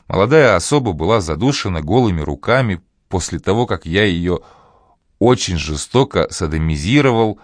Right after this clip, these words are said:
рожком для обуви. Что касается упоминания о членовредительстве, оно тоже довольно расплывчато.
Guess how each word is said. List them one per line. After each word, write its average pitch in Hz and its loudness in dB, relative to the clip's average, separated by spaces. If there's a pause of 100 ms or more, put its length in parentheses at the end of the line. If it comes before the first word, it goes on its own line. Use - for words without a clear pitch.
(260)
рожком 107 0
для 85 0
обуви. 78 -4 (880)
Что - -4
касается 113 0 (100)
упоминания 101 2
о - -6
членовредительстве, 90 -2 (600)
оно 92 0
тоже 139 0
довольно 95 2
расплывчато. - -6